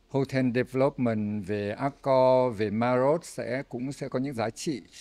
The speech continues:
và truyền cảm hứng cho mọi người. Anh, à, hy vọng rằng là trong thời gian tới, Minh sẽ ký sign được cái deal để có một Ritz-Carlton ở Việt Nam. Cảm ơn, à, Minh đã dành thời gian chia sẻ cho Arrival Podcast trên kênh Hô Ten Việt Nam.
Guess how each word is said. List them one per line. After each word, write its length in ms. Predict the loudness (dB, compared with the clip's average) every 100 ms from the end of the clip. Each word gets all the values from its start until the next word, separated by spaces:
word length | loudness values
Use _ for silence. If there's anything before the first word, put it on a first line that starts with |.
| -20 -6
và 200 | -2 0
truyền 220 | 0 -4
cảm 180 | -2 -4
hứng 280 | -4 -4 -6
cho 380 | -2 0 2 2
mọi 220 | 0 -2
người. 380 | 0 0 0 -4 -10 -20 -20 _
Anh, 340 | -2 2 2 2
à, 300 | 2 0 -2
hy 100 | -2
vọng 280 | 0 -2 -2
rằng 320 | -2 -2 -2
là 480 | -2 -2 -2 -4 -6 -12 _ _ -8
trong 200 | -4 -2
thời 120 | -2
gian 240 | 0 -2
tới, 340 | 0 0 0 0
Minh 260 | 0 0
sẽ 360 | -2 -2 -2 -2 -4
ký 260 | -2 -2
sign 380 | -2 -4 -2 -2
được 80 | -4 -6
cái 100 | -4
deal 480 | 2 2 2 2 0
để 200 | -2 -4 -4
có 200 | -2 -2
một 260 | -2 -4 -4
Ritz-Carlton 800 | -6 -6 -2 -2 -2 -4 -4 -6
ở 160 | -8 -6
Việt 160 | -4 -2
Nam. 320 | 0 0 -4 -10 -10 2
Cảm 200 | 4 4
ơn, 240 | 2 2
à, 220 | 4 4
Minh 220 | 4 2
đã 120 | 2 2
dành 180 | 2
thời 140 | 0 2
gian 180 | 2 2
chia 220 | 0 -2
sẻ 320 | 0 0 0
cho 380 | -2 2 2 4
Arrival 340 | 4 4 2
Podcast 400 | 0 -2 2 2
trên 180 | 2 -2
kênh 200 | 0 0
Hô 160 | 2 0
Ten 180 | 0 0
Việt 180 | 0
Nam. 300 | 2 2 2